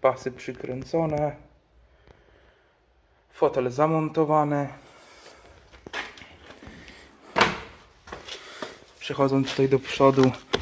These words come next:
wszelkie maskownice, wszystko siedzi. Półka wsadzona, boczna listwa też.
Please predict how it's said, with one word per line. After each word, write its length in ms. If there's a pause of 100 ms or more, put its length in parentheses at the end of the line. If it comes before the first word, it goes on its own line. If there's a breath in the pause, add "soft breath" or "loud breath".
(280 loud breath)
wszelkie 440
maskownice, 760
wszystko 460
siedzi. 540 (1040 loud breath)
Półka 420
wsadzona, 920 (1300 loud breath)
boczna 500
listwa 500
też. 560